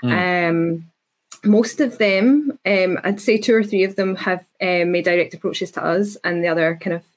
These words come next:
Speaker 2: um, half of them we've made, um, direct approaches to. And, um, it's quite interesting because every N F T project is different. All the projects that we've been involved with are,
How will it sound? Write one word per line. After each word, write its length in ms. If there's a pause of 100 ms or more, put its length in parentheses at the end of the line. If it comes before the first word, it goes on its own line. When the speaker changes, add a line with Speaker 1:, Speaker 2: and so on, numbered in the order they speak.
Speaker 2:
um, 240
half 260
of 160
them 240 (340)
we've 220
made, 340 (360)
um, 580
direct 380
approaches 440
to. 460
And, 420 (480)
um, 200
it's 100
quite 180
interesting 600
because 400 (100)
every 520 (120)
N 140
F 180
T 140
project 380
is 100
different. 440
All 300 (140)
the 60
projects 360
that 100
we've 160
been 120
involved 300
with 140 (100)
are, 340